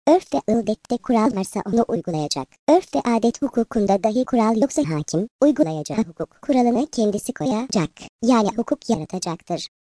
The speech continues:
Özetle özel hukuk alanında, kanunda kural olmaması durumunda, hakimin örf ve adet hukukunu uygulama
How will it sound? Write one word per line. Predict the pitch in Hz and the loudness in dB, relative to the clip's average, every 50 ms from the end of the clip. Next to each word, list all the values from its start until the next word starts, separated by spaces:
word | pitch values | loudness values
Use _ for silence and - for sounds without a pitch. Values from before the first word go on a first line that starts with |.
| _ _ _ | _ _ _
Özetle | 262 277 233 277 285 - - 254 240 247 | 0 2 2 2 0 2 2 0 2 2
özel | 202 214 262 262 285 285 | 0 2 4 4 4 4
hukuk | 262 254 - - - - | 0 -2 -4 -8 -6 -2
alanında, | 254 185 175 165 165 160 151 - 143 - _ _ _ | -2 0 0 0 -2 -4 -4 -4 -6 -8 _ _ _
kanunda | - 269 254 254 196 214 240 240 233 277 | 2 4 4 4 4 2 2 2 0 -2
kural | - - 247 226 214 - 175 170 311 | -2 0 2 2 2 2 0 0 0
olmaması | 302 285 262 247 247 - 277 - | 0 0 0 0 2 0 0 0
durumunda, | 196 185 185 175 170 170 175 180 160 156 - _ | 0 -2 0 0 -2 0 0 -2 -2 -2 -6 _
hakimin | - - 240 240 - - 302 285 302 330 - | 0 2 2 2 4 4 4 6 6 6 6
örf | 311 359 - - - | 4 4 2 -2 -6
ve | 277 | -4
adet | - 240 233 220 262 294 - - | 0 0 0 2 0 0 -2 -4
hukukunu | 240 - 214 202 - - - 180 226 233 | -6 -4 -4 -4 -4 0 2 2 2 2
uygulama | - 233 220 - 214 202 185 185 320 | 2 -2 -2 0 0 0 0 0 0